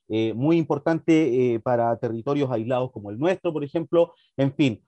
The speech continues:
un tratado internacional que viene a resolver importantes brechas o a, a empujar para que se resuelvan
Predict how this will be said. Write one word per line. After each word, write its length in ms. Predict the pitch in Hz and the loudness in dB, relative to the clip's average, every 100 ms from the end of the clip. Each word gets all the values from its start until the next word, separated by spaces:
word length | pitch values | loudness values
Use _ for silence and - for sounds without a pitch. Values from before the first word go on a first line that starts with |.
| _ | _
un 180 | 139 139 | -4 0
tratado 560 | 143 135 180 190 190 185 | 0 2 4 4 2 0
internacional 840 | 147 143 143 135 131 139 147 175 170 | -4 -6 -6 -6 -6 -4 0 -2 -2
que 100 | 143 | -2
viene 400 | 156 160 165 - | 0 0 0 0
a 120 | 127 | 0
resolver 720 | 127 120 127 123 117 160 175 - | 0 -2 -2 -2 2 4 2 -2
importantes 1000 | 143 135 123 113 - 175 190 190 202 147 | -8 -4 -4 -6 0 0 0 -2 -4 -2
brechas 400 | 165 180 180 185 | -2 -2 -2 -2
o 200 | 120 123 | 2 2
a, 80 | 127 | 2
a 140 | 127 | 0
empujar 520 | 131 120 123 - 202 208 | 0 -4 -8 0 0 0
para 200 | 175 147 | -4 -4
que 100 | 147 | -6
se 140 | 143 | -6
resuelvan 640 | 143 - 165 165 160 170 | -8 -2 2 2 2 -2